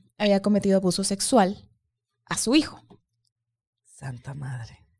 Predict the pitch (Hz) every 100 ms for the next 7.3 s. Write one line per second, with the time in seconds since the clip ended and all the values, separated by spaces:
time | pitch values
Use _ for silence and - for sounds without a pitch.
0 | - 170 170 156 165 165 151 156 160 165
1 | 160 147 127 120 _ _ _ _ _ _
2 | _ - - 233 202 220 202 - 202 190
3 | 185 190 220 262 339 - 143 180 196 190
4 | 202 175 214 392 415 226 208 214 190 190
5 | - - 165 - - 254 294 311 226 196
6 | 233 - - - 214 240 359 427 427 480
7 | 494 -